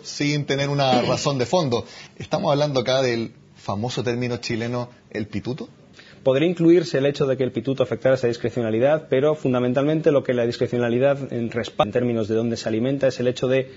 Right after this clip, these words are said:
Speaker 2: no existe un proceso formal para determinar el incremento. Puede discutirse si al final esta persona ha recibido cinco y yo he recibido un dos, otra persona ha recibido un diez y yo un ocho, si es por el hecho de que caigo mejor, de que tengo mejor padrino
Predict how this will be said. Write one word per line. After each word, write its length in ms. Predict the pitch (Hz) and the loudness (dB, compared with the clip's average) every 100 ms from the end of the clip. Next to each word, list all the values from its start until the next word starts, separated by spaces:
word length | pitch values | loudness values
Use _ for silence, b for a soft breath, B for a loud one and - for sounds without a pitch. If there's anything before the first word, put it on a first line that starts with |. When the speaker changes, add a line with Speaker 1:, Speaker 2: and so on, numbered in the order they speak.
| B B - | B B -4
Speaker 2:
no 100 | 139 | 0
existe 320 | 151 170 165 156 | 2 2 2 2
un 80 | |
proceso 340 | 143 131 143 139 | 0 0 -2 -2
formal 360 | 123 123 139 | -2 0 2
para 140 | 139 120 | 2 2
determinar 360 | 110 113 120 | 2 0 2
el 60 | 123 | 2
incremento. 400 | 113 101 - - - - - - - B B B - | 0 -4 -8 -16 -20 -20 -20 -20 -20 B B B -2
Puede 180 | 135 127 | 2 4
discutirse 480 | 127 127 139 127 131 | 2 0 0 -2 0
si 80 | |
al 80 | 123 | 0
final 180 | 117 123 | 0 0
esta 140 | 113 | 0
persona 280 | 120 120 127 | -2 -2 0
ha 40 | 117 | 0
recibido 340 | 120 123 120 | 0 2 2
cinco 280 | 120 143 113 | 0 0 0
y 40 | |
yo 60 | 110 | 0
he 20 | |
recibido 280 | 120 127 120 | 0 0 0
un 80 | 120 | 2
dos, 180 | 165 | 0
otra 120 | 127 117 | 0 -4
persona 260 | 110 117 | -4 -2
ha 20 | |
recibido 300 | 113 - 117 | -4 -2 -2
un 60 | 113 | 2
diez 160 | 110 113 | 0 0
y 60 | |
yo 100 | 110 | 0
un 120 | 131 | 2
ocho, 360 | 160 175 196 311 B B B - | 2 4 2 0 B B B -2
si 80 | 139 | 0
es 60 | |
por 160 | 131 127 | 2 4
el 80 | 131 | 4
hecho 180 | 127 123 | 4 2
de 100 | 120 | 2
que 100 | 117 | 0
caigo 260 | 135 139 | 2 2
mejor, 380 | 127 117 160 220 | 0 2 2 2
de 120 | 120 | 0
que 100 | 117 | -2
tengo 220 | 120 127 | 0 0
mejor 280 | 123 113 127 | 0 0 -2
padrino 480 | - 117 127 165 302 | 0 0 2 0 -2